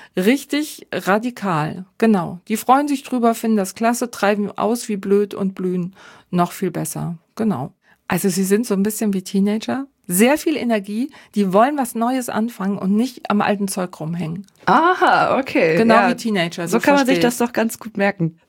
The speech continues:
Speaker 2: Wie sieht das denn aus mit Düngen? Was brauchen die denn so, wenn die so stark wachsen?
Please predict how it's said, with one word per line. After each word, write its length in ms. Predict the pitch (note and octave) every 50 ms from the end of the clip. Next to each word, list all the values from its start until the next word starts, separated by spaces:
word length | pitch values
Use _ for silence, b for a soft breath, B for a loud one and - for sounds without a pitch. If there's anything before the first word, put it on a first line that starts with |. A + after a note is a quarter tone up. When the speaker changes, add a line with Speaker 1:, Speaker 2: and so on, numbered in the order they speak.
| - -
Speaker 2:
Wie 80 | A3+
sieht 160 | A3 B3 B3+
das 100 | F4 D#4
denn 160 | D#4+ D4+ B3 -
aus 180 | B3 C4+ B3+
mit 280 | B3+ B3+ A#3+ - - A3
Düngen? 360 | G#3+ F#3 D3 C3+ C#3 D3+ -
Was 140 | F3+ F#3+ F#3
brauchen 380 | - G#3 B3 C4+ - D#4 D4+
die 100 | C#4+ B3+
denn 240 | F#3 F3+ E3+ D#3+ D#3
so, 320 | D3+ - D3 C#3+ C#3+ C#3+ D3+
wenn 160 | D#3 D#3 D#3+
die 220 | D3+ D#3 D3+ D3+
so 120 | - D#3 D3
stark 320 | - - F3 F3 E3 -
wachsen? 460 | D#3 D#3 - - - F3+ E3+ E3+ -